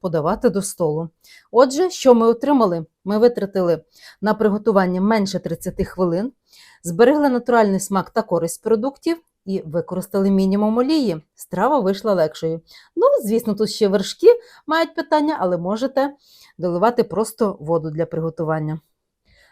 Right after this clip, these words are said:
Давайте скуштуємо. М. Картопля просто тане у роті.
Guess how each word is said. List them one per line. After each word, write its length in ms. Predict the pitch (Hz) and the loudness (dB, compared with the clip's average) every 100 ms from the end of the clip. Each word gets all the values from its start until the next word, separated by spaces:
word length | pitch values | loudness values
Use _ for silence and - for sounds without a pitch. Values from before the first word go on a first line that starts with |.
| _ | _
Давайте 460 | 175 196 190 180 170 | -4 0 0 0 -6
скуштуємо. 760 | - - - 196 196 226 320 403 _ _ _ _ _ _ _ _ 185 | -8 -12 -8 -4 -2 -2 -4 -6 _ _ _ _ _ _ _ _ -12
М. 380 | 175 160 151 143 _ _ _ _ _ _ _ _ _ _ _ _ _ _ _ _ _ _ _ _ _ _ _ | -8 -8 -10 -16 _ _ _ _ _ _ _ _ _ _ _ _ _ _ _ _ _ _ _ _ _ _ _
Картопля 480 | _ 202 196 202 190 | _ -6 -4 -2 -4
просто 280 | 185 180 180 | -4 -6 -6
тане 300 | - 220 233 | -4 -2 -2
у 80 | 185 | 0
роті. 320 | 165 151 156 | -2 -2 -10